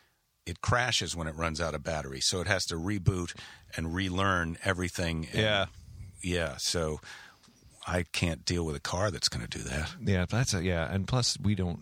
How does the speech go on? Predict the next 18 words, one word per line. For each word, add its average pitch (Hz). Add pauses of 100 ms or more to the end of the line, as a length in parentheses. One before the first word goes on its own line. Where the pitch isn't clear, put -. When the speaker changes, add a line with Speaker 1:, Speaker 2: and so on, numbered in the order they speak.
(100)
Speaker 2:
we 98
need 92
cars. 73 (520)
Speaker 1:
So -
your 104
wife 110
is 101
anti 95 (380)
Speaker 2:
Anti, 170
oh, 135
f-, 104
anti-fancy 131
car, 113
and 92
her 104
element 82
is 80
just -